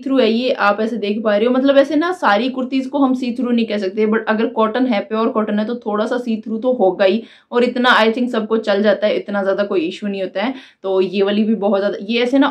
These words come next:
office wear के लिए बड़ी perfect है, मतलब ऐसे एकदम straight है। और इसकी ना ये वाला जो इसकी neck है वो भी बहुत ज़्यादा अच्छी लगती है और यहाँ पे ना buttons भी है। और इसकी जो sleeves है वो ऐसे थोड़ी सी ना ऐसे foldable वाली सी sleeves है। तो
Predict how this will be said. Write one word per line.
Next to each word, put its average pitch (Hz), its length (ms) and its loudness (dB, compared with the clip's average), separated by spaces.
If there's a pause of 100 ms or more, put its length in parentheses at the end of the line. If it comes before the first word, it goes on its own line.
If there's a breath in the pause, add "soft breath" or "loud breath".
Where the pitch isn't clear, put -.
office 247 380 -2
wear 226 260 2
के 226 140 2
लिए 226 180 2 (200)
बड़ी 214 240 0
perfect 220 460 -2
है, 190 140 -2
मतलब 196 200 -2
ऐसे 202 180 -4
एकदम 220 260 -2
straight 196 420 -2
है। 240 180 0
और 196 420 2
इसकी 208 360 -6
ना 208 140 -2
ये 208 200 0
वाला 202 280 2
जो 196 300 -2
इसकी 196 320 -8
neck 190 220 -4
है 196 140 0
वो 185 160 0
भी 196 100 -4
बहुत 180 200 0
ज़्यादा 190 160 0
अच्छी 202 180 -8
लगती 208 200 -8
है 220 60 -2
और 226 80 -2
यहाँ 214 240 0
पे 240 80 -6
ना 285 120 -2
buttons 214 380 -4
भी 226 140 -2
है। 320 120 -6 (440 soft breath)
और 254 200 2
इसकी 247 240 -4
जो 233 120 -4
sleeves 226 440 -2
है 220 120 2
वो 220 260 0
ऐसे 190 200 -4
थोड़ी 196 220 -4
सी 214 100 -6
ना 220 120 -2
ऐसे 233 200 -4
foldable 190 520 0
वाली 185 220 0
सी 196 160 -14
sleeves 180 380 -6
है। 233 200 -2 (300 loud breath)
तो 196 60 -4